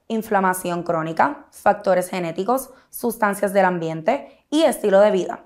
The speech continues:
como el uso de alcohol, tabaco, inactividad física y la obesidad. Enfocándonos en los factores de riesgo que están directamente relacionados con la nutrición,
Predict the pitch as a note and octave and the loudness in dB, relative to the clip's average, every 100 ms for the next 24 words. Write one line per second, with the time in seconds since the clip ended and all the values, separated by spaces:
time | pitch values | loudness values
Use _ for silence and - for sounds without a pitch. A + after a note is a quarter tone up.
0 | _ - G3+ F#3+ F#3 G3 F#3+ E3 D#3+ G#3 | _ -2 0 0 0 2 4 4 0 2
1 | A#3+ C#4 C#4+ - - F3+ F3 G#3+ G#3+ A#3+ | 2 2 -4 -14 2 4 6 6 4 0
2 | A#3+ - G#3 F#3+ G3 F#3 F3+ F3+ D4+ D4+ | -2 -8 -4 -4 0 2 2 0 -4 -2
3 | D4 D4 D4 _ _ A3+ F#3+ F3 E3+ F3 | 0 0 -2 _ _ 2 4 4 2 -2
4 | E3 - - _ _ _ _ _ A#3 A#3+ | -4 -6 -10 _ _ _ _ _ -2 2
5 | B3 A#3+ B3 C#4+ D4+ C4 G#3 - F#3+ F#3+ | 2 2 2 0 0 0 0 0 0 2
6 | F#3+ A3 B3 B3+ G3 - - - _ _ | 2 2 0 2 2 0 -6 -6 _ _
7 | - G3+ G#3 G#3+ A3+ G#3 F#3+ G3 A3+ A#3 | 0 2 2 -2 0 2 2 0 0 0
8 | A#3 A#3 A3+ A3+ G#3+ A3 G#3+ A3 A3 A3 | 2 2 0 0 2 2 2 0 0 0
9 | A3 A3 A#3 F#3+ D#3 F3+ | -2 -4 -2 -4 -4 -10